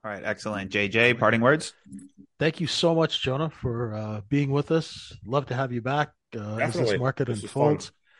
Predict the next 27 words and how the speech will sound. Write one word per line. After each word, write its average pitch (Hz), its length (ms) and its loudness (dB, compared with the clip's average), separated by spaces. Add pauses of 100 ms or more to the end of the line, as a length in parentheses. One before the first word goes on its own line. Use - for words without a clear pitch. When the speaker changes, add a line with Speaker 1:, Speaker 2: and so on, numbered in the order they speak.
(280)
Speaker 2:
Yeah, 170 220 8
this 127 220 2
is - 80 -12
fun. 135 260 -2
It's, - 260 -12
uh, 101 200 -6 (120)
nice, 143 360 -2
nice 170 260 4
to 151 100 2
have 135 300 2
real 135 240 4
guys, 123 460 -2 (680)
you 123 80 0
know, 117 120 0
and 110 120 -4
get 120 280 -6
some 101 340 -10 (220)
really 143 340 6
good 135 200 6
information 123 580 -2
from 113 240 -6
the 117 100 -2
other 120 180 0
side 117 400 -4
for 113 300 -6
our 110 100 -4
people. 104 500 -10